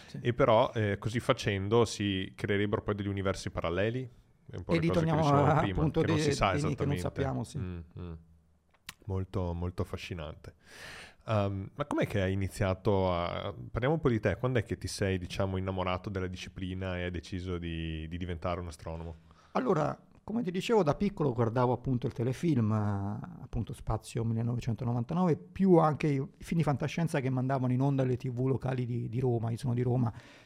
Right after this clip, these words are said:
Speaker 1: quindi, eh,
Speaker 2: Sì.
Speaker 1: c'erano le T V romane che riempivano i palinsesti con questi film. E, mm, mi facevano sempre paura un po', ma anche mi affascinavano.
Speaker 2: Mm.
Speaker 1: E, mm, io d-, fin da piccolo dissi: "Sì, voglio studiare,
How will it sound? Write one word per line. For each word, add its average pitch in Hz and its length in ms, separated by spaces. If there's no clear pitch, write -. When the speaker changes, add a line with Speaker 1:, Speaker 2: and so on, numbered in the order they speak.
Speaker 1:
quindi, 120 320
eh, 127 100
Speaker 2:
Sì. - 100
Speaker 1:
c'erano 110 200
le 135 60
T - 100
V 117 140
romane 123 420
che 110 140
riempivano 110 420
i 113 60
palinsesti 110 440
con 113 120
questi - 280
film. 123 400
E, 170 280
mm, 170 320
mi 175 100
facevano 240 280
sempre 180 440
paura 117 480
un 123 160
po', 156 520
ma 165 180
anche 208 180
mi - 60
affascinavano. 101 880
Speaker 2:
Mm. 82 100
Speaker 1:
E, 131 480
mm, 120 180
io 226 180
d-, - 100
fin 190 160
da - 80
piccolo 175 320
dissi: 123 280
"Sì, 143 120
voglio 143 760
studiare, 113 1000